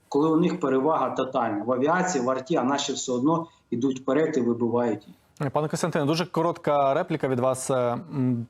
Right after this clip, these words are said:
Speaker 2: касетні боєприпаси доїхали вже на Південний фронт? Так, ні? І чи, м, приготуватися росіянам?
Speaker 1: Доїхали, я вам розповідав про установку "Град", яку знищили такими боєприпасами. Уже ми їх бачимо, результати роботи.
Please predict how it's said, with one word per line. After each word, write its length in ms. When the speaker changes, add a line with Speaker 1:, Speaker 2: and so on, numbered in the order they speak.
Speaker 2:
касетні 400
боєприпаси 800
доїхали 420
вже 160
на 100
Південний 380
фронт? 420
Так, 260
ні? 300
І 280
чи, 300
м, 500
приготуватися 640
росіянам? 500
Speaker 1:
Доїхали, 640
я 160
вам 140
розповідав 720
про 480
установку 580
"Град", 280
яку 220
знищили 500
такими 400
боєприпасами. 840
Уже 220
ми 200
їх 140
бачимо, 480
результати 640
роботи. 580